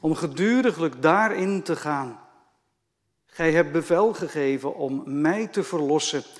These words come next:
want gij zijt mijn steenrots en mijn burg. Mijn God, bevrijd mij van de hand van de goddeloze,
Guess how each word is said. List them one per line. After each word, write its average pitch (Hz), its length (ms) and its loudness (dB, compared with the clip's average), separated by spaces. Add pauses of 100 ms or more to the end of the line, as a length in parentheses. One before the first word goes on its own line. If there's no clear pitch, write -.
(420)
want 156 200 0
gij 165 260 2
zijt 156 280 2
mijn 156 260 4
steenrots 202 1000 2
en 151 180 -2
mijn 151 260 4
burg. 202 500 4 (960)
Mijn 160 240 -6
God, - 480 2
bevrijd 180 520 0
mij 143 320 2 (300)
van 160 260 0
de 151 60 2
hand 185 400 0
van 180 160 0
de 160 80 2
goddeloze, 165 800 4